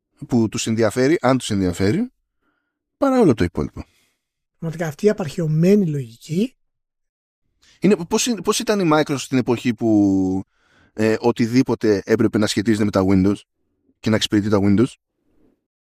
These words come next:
Speaker 1: Και αυτό είμαστε, είμαστε η εταιρεία των Windows, που τέλος πάντων τυχαίνει να έχουμε και το Office. Και όλα ήταν υπό αυτό το πρίσμα. Ε, είναι λίγο σε τέτοια φάση το πράγμα.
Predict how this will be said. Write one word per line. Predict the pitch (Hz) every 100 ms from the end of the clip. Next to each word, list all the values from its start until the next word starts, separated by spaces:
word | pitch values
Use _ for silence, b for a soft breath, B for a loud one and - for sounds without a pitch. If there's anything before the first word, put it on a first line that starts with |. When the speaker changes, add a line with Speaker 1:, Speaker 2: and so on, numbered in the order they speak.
| _ _ _ _
Speaker 1:
Και | -
αυτό | 113 131
είμαστε, | 113 104 113
είμαστε | 117 - 120 113 107 110 110
η | 104
εταιρεία | 107 113 170
των | 180 156
Windows, | 151 95 78 - _
που | 208 185 -
τέλος | _ 165 143
πάντων | 156 151
τυχαίνει | 147 120 147
να | 139
έχουμε | 135 131
και | 127
το | 120
Office. | 110 - - _ _ _ _ _ _ _ _ _ _
Και | -
όλα | 196 233
ήταν | 233
υπό | 233 208
αυτό | 208
το | 226
πρίσμα. | 135 104 92 98
Ε, | - 262
είναι | 269 226
λίγο | 214 220
σε | 247
τέτοια | 247 - - - 80
φάση | 87 80 87
το | 87
πράγμα. | 87 71 64